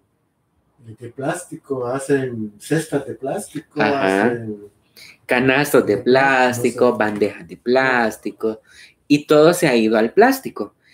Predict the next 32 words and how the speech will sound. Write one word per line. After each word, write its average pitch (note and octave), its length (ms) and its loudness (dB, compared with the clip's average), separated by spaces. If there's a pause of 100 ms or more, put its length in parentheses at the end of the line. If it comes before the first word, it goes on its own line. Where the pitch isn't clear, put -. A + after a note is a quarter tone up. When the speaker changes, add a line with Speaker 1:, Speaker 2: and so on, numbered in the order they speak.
(260)
Speaker 2:
Entonces, F3 800 2 (540)
es D#3 180 2
lo D3+ 180 4
que B2+ 200 -2
en A2+ 140 -8
sí D#3+ 440 -8
yo A2+ 180 -6
investigué A2 640 -4
y A2+ 80 -4
también G#2+ 560 -6 (320)
estuve B2 340 0
leyendo E3+ 420 6
y F#3 60 6
que - 80 2
también B2 300 0
ustedes G#2+ 300 0
pueden G2+ 280 -6
leerlo, A#2+ 400 0
Speaker 1:
Quiere C3 140 4
Speaker 2:
pueden G#2+ 160 0
Speaker 1:
decir - 80 -10
que E3 60 -2
Speaker 2:
buscarlo. C3 220 0
Speaker 1:
el D3+ 60 0
resultado C#3 500 2
de D#3 60 -2
esa E3 120 -2
investigación D#3+ 920 -4
es C#3 80 -4
que D3 140 -4
metiste C#3 720 -4 (800)
esta, C#3+ 960 2